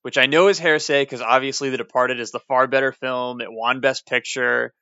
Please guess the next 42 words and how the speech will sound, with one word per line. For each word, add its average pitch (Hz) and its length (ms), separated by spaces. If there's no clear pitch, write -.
be 123 120
laughable 120 540
for 123 160
Face 113 280
Off 120 180
to 123 60
be 117 120
nominated, 110 640
but 135 120
I 135 120
feel 175 240
like 170 180
there's, 143 320
there's 147 200
something 185 480
so 143 240
much 151 240
more 135 260
confident 135 800
and 117 260
grungy 113 540
about 107 360
Face 113 340
Off 110 260
and 127 140
what 117 140
it 110 120
is, 107 420
and 113 340
Departed 143 440
is 127 140
a 123 100
bit 131 240
of 131 160
a 117 380
kinda 139 220
classed - 560
up, 117 280
pretending 135 580
to - 120
be 110 540
what 120 320